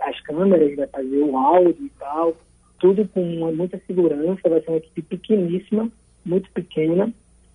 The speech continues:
Mas já pensei em fazer uma coisa mais elaborada, com mais, com mais,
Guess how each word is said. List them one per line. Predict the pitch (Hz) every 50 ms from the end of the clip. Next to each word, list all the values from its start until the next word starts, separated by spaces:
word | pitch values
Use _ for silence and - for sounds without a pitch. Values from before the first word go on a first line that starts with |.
| _ _ _ -
Mas | - 170 180 190 202
já | 190 214 208
pensei | - 247 233 226 - 226 233
em | 233
fazer | 233 233 220 208 226
uma | 226 214
coisa | - - 208 202 214
mais | 208 202 202 208 220 214 214
elaborada, | 226 214 214 214 202 196 214 208 196 175 165 170 185 190 196 180 - 170 160 - _ -
com | 165 165
mais, | 160 160 160 165 165 165 170 170 170 165 165 165 - - _ _ _ _ _ _ _ _ _ _ _ _ _ _ -
com | -
mais, | 160 160 156 156 156 156 160 160 160 160 160 320 320 311 311 -